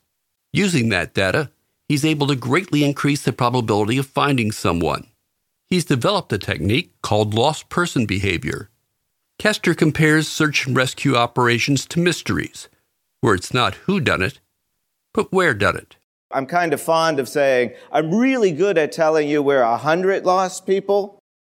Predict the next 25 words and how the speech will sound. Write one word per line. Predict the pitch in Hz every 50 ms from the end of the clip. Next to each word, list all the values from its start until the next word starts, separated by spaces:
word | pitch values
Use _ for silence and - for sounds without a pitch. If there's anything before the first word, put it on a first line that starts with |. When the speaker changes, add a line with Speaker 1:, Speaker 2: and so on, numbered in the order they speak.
| _ _
Speaker 2:
are | - 160 165 165
going | 165 180 185 185 185
to | 175 185
be | 165 175 180
found." | 170 175 190 190 190 190 185 185 190 185 175 - - - _ _ _ _ _ _
For | - 190 196 180
our | 175 185 190 202 196
unique | 190 185 175 175 180 190 196 202 220 226 208 -
individual, | 190 208 196 180 185 160 175 190 185 160 170 180 185 180 175 170 160 - - -
eh, | - 190 196 185 180 170 160 156 151 -
it | 156 156
can | 151 - 160 143
be | 151 143
difficult. | 123 139 131 - 131 123 - 117 98 87 - - - _ _ _ _ _ _ _ _ _ _ _ _
And | - 196 196 185
finally, | - - 233 233 233 233 220 214 208 180 165 - - - _ _ _
the, | - 185 196
the | - - 190
key | - - - 269 269 247
question | - - 202 196 170 156 - - 175 175 165 170
is, | 165 160 156 151 - - - - - _ _
where | - 131 143 143 165 175 175 170 165 165
are | 160 156 156
they | 151 147 143 135 135
now? | 131 143 147 131 113 95 73 - -